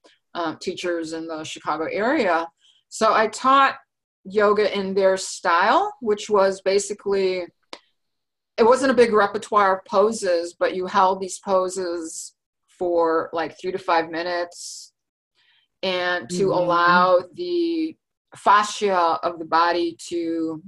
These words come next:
Speaker 1: stretch, you know, slowly, safely. And with the idea behind it that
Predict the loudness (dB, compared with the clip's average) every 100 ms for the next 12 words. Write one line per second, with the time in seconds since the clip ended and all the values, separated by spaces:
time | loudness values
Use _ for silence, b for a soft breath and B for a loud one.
0 | -20 _ -14 -12 -10 -12 -2 0 0 -2
1 | -12 -14 -12 -6 -6 -6 0 4 4 2
2 | 0 -4 -4 -4 -2 -2 -2 -4 -12 _
3 | b b b b b _ 0 2 2 0
4 | -4 -2 -2 0 2 0 0 -4 -10 _
5 | -2 -2 0 2 2 2 -2 -2 -4 -4
6 | -4 -2 -2 2 2 0